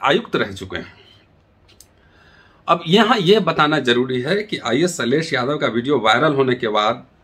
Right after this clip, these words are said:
वे सोशल मीडिया पे ट्रोल हुए, खूब ट्रोल किए गए। Twitter पे लोगों ने सस्पेंड शैलेश यादव हैशटैग ट्रेंड चलाया।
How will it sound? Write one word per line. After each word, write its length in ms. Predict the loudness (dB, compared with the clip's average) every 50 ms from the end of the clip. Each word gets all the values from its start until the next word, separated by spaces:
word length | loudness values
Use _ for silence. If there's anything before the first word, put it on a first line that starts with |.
| _ _ _ _ _ _ _ _ -8
वे 140 | -8 -8 -8
सोशल 400 | -8 -8 -10 -8 -6 -4 -4 -2
मीडिया 340 | -2 -2 -2 -2 -2 -2
पे 140 | -2 -2 -4
ट्रोल 340 | -6 -2 2 4 6 6 4
हुए, 240 | 2 0 -4 -6 -6
खूब 420 | -2 2 4 4 4 2 0 -8 -16 _ _ _ _ _ _ _ _ _ _ _ _ _ _ -20 -20 -20 -20 _ _ _ _ 2
ट्रोल 200 | 4 6 6 6
किए 240 | 4 2 -4 -6 -6
गए। 160 | -6 -10 -18 -20 _ _ _ _ _ _ _ -20 -20 -20 -20 -20 -20 -20 _ _ _ 0
Twitter 380 | 2 4 4 6 6 6 6 4
पे 100 | 2 2
लोगों 280 | 4 4 6 6 6 6
ने 340 | 6 6 6 6 4 2 -4 _ _ _ _ _ -12
सस्पेंड 560 | -8 -4 -4 -4 -2 2 2 2 2 2 0
शैलेश 540 | -4 -4 -2 0 2 4 2 2 0 0 2
यादव 360 | 2 4 4 4 2 0 -2 -8 _ _ _ _ _ _ _ _ _ _ _ _ -20 -14 -8
हैशटैग 540 | -4 -4 -4 -4 -4 -2 -2 -2 -2 -2 -6 -6
ट्रेंड 260 | -4 -2 -2 -2 -4 -8 _ _ _ _ -8
चलाया। 380 | -6 -4 -4 -4 -6 -8 -10